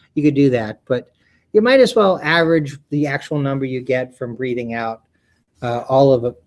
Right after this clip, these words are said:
your breath from normal breathing, okay? Because it's both together and it's what we actually need for this calculation, which means this ends up being, what, twenty-three hundred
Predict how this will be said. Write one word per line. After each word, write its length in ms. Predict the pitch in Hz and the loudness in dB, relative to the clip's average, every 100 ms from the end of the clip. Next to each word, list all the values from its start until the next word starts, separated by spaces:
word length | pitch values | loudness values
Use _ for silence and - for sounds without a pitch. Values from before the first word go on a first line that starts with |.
| - | -6
your 160 | 127 | -4
breath 480 | 110 127 127 - - _ | 2 4 2 0 -14 _
from 320 | - 131 120 | -6 -4 -2
normal 380 | 120 117 113 113 - | -4 -6 -6 -6 -2
breathing, 320 | 127 113 98 _ _ _ | 0 0 -2 _ _ _
okay? 160 | - _ _ _ _ | -20 _ _ _ _
Because 300 | 139 160 147 | -2 0 2
it's 160 | 139 - | 0 0
both 400 | - 170 170 - | 2 2 2 -4
together 680 | 156 143 139 135 127 127 - _ - | -2 0 0 2 0 -2 -10 _ -8
and 140 | 135 | -6
it's 160 | 131 - | -6 -2
what 120 | 135 | -2
we 120 | 131 | 0
actually 340 | 123 120 - 117 | -2 -4 -8 -8
need 240 | 117 107 | -8 -10
for 80 | 113 | -12
this 140 | 107 | -12
calculation, 640 | - 104 - 107 107 - _ _ _ _ _ | -12 -18 -14 -10 -10 -12 _ _ _ _ _
which 200 | - 147 | -4 0
means 520 | 196 240 196 175 175 156 135 - - 143 - _ - - - - _ _ - - _ _ _ _ _ _ _ _ _ _ _ _ _ | 4 6 6 4 0 -4 -12 -14 -16 -18 -20 _ -18 -18 -18 -20 _ _ -20 -20 _ _ _ _ _ _ _ _ _ _ _ _ _
this 300 | - 165 - | 2 2 2
ends 320 | 156 151 139 | -2 -2 0
up 200 | 143 139 | -2 -2
being, 680 | - 135 131 131 131 123 120 | -4 -2 -2 -2 -4 -6 -8
what, 180 | 110 - - | -10 -14 -20
twenty-three 1300 | 82 131 127 127 120 - - _ - - 135 131 | -14 -10 -8 -8 -10 -14 -20 _ -20 -10 -8 -6
hundred 640 | 127 - 131 123 123 120 120 | -8 -10 -10 -4 -4 -4 -12